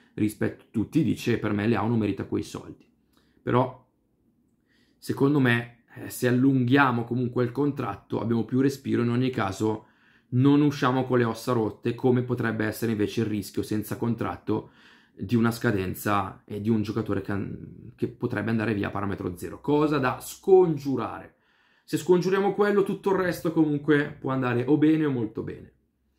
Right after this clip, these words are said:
Ditemi che cosa ne pensate, ragazzi. Vi invito a iscrivervi qui sul logo di Milanello, se non avete ancora fatto vi aspettiamo numerosi, grazie e un benvenuti ai nuovi che si iscrivono qui. Lasciate un bel like, commentate numerosi, vi rimando al video di questa mattina in cui ho analizzato tre aspetti. Ci tengo lo possiate vederlo.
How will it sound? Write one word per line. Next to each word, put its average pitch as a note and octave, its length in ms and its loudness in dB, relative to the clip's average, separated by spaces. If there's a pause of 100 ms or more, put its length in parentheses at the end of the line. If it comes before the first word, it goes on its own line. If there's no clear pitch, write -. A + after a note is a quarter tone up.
(340)
Ditemi E3+ 280 2
che D#3+ 120 6
cosa D3 200 0
ne D3+ 80 2
pensate, C#3 340 0
ragazzi. G#2+ 640 -2 (440)
Vi B2 160 4
invito D#3+ 240 6
a D#3 60 6
iscrivervi C#3+ 420 4
qui C#3 180 4
sul C3 300 0
logo A#2+ 480 0
di A2 80 -6
Milanello, A#2+ 460 0
se A#2+ 80 -4
non A#2 80 -2
avete A#2 160 -2
ancora A2+ 200 -2
fatto A2 240 -2
vi G#2+ 60 0
aspettiamo G#2+ 340 -4
numerosi, C#3 380 2
grazie A2+ 480 0
e G#2 80 0
un B2+ 60 2
benvenuti B2+ 720 2
ai A2+ 160 -2
nuovi A#2 260 0
che - 80 -6
si G#2+ 120 -8
iscrivono C3+ 420 -2
qui. A3 320 -2 (400)
Lasciate C3+ 300 -2
un D#3+ 80 6
bel E3 160 2
like, F#3 240 0
commentate D3 400 2
numerosi, F#3+ 360 2
vi G3 60 0
rimando E3+ 260 2
al E3+ 60 4
video E3 140 6
di D#3+ 60 0
questa E3 180 -2
mattina F#3 240 0
in F3+ 100 2
cui E3 160 2
ho E3+ 40 0
analizzato D3+ 440 2
tre D#3 140 -2
aspetti. - 580 -8
Ci - 140 -16
tengo C#3 200 2
lo C3 60 4
possiate C#3 320 0
vederlo. G#3 600 2